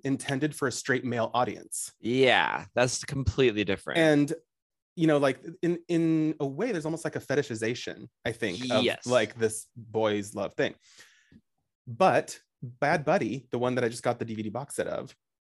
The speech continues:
Speaker 1: was written and directed by a gay man, intended for a gay male audience.
Speaker 2: Okay.
Speaker 1: And I was like, "This is great," because it's, there's all these tropes and stereotypical things
Speaker 2: Mm-hmm.
Speaker 1: that happen in these b-, romances. One of, there's, like,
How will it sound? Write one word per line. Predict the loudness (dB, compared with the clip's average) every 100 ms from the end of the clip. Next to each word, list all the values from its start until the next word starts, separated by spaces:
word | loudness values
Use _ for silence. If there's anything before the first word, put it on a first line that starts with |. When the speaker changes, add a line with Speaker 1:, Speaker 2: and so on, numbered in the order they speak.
| _
Speaker 1:
was | 0 2
written | 0 0
and | -2
directed | -2 -4 -4 -2
by | 0
a | 0
gay | -2 -4 -4
man, | -2 -4 -6 -8
intended | -8 -6 -4 -4 -2
for | -4
a | -2
gay | -2
male | -2 -4
audience. | -4 -6 -8 -14 -14 -14 _ _ _ -12
Speaker 2:
Okay. | -8 -8 -10 _ _ _
Speaker 1:
And | 0
I | 2
was | 2
like, | 2 0 -2 -8
"This | -4
is | -4
great," | -2 -2 -2
because | -2 -2
it's, | -2 -4 -6
there's | -2 0
all |
these | 0 -2
tropes | -8 -4 -4 -4 -8
and | -10
stereotypical | -8 -4 -4 -4 -4 -4 -2
things | -4 0
Speaker 2:
Mm-hmm. |
Speaker 1:
that | 0
happen | 0 0 0
in | -2
these | -4 -6
b-, | -14 -6
romances. | -2 0 0 -2 -4 -6 -18 -20 _
One | -2 2 2
of, | 0
there's, | -2 2
like, | 2 0